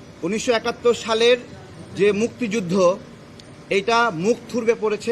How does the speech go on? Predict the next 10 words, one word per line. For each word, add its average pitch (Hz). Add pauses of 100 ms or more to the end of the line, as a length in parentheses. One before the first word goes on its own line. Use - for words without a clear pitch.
উনিশশো 196
বাহাত্তর 180
সালে, 113 (920)
আর 170 (160)
দুই 190
হাজার 233 (320)
চব্বিশের 220
যে 214
গণ 180
অভ্যুত্থান, 180